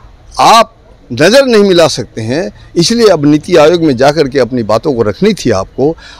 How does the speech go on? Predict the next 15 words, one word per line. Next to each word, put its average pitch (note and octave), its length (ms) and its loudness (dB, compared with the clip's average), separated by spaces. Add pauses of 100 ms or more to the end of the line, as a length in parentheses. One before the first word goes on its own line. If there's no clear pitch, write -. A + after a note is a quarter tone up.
(140)
आपको C#3+ 320 0
रखनी E3+ 340 0
थी D#3 200 0
कि D3 100 -6
भाई C#3 340 -2 (320)
पुनर्विचार D#3 560 2
किया G#2 220 -8
जाए, B2 200 -2
विशेष E3 520 -4 (260)
राज्य D3 260 0
का D#3 60 2
दर्जा B2+ 320 0
हमें A#2+ 260 -4
दिया D3+ 180 4
जाए, C3+ 300 2